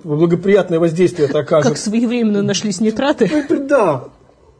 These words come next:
Speaker 1: То мы прекрасно понимаем, что на самом деле нитраты для того и нашлись, чтобы вот это, собственно, и случилось. То есть, еще раз, вот,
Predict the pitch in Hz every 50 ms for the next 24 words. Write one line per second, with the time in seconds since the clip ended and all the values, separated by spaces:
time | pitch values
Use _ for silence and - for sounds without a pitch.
0 | _ _ _ _ _ _ _ _ _ _ _ _ _ _ _ _ _ _ - -
1 | 202 226 202 208 196 - 208 196 - - 185 - 190 185 190 214 254 285 277 277
2 | - - 170 175 170 - 208 196 185 185 180 175 175 175 175 180 226 240 233 208
3 | 185 170 160 170 196 190 - 233 220 226 214 185 160 156 156 165 170 - - 294
4 | 302 381 - - - - - - - - - - - - - - 214 262 262 247
5 | 233 214 202 160 185 208 214 - - - 185 185 185 - 214 226 196 190 190 -
6 | 160 156 147 - 165 151 127 - 117 107 113 - - 233 247 240 - - - _
7 | - - - _ _ _ _ _ _ _ _ _ - 147 - - 165 143 127 -
8 | - 160 170 170 -